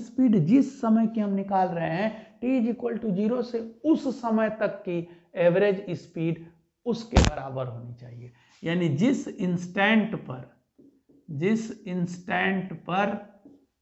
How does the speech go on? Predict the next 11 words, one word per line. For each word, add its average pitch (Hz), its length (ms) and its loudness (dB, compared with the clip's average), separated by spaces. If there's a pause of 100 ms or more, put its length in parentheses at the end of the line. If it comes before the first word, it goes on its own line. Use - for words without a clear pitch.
(760)
इंस्टेंटेनियस 190 1160 2 (220)
स्पीड 226 640 4
बता 143 400 -2
रहे 131 380 -2
हैं, 165 220 0 (500)
इंस्टेंटेनियस 170 960 0 (120)
स्पीड, - 640 0 (560)
जिस - 320 0
इंस्टेंट 180 760 -2
पर 165 240 -4
इंस्टेंटेनियस 175 1040 0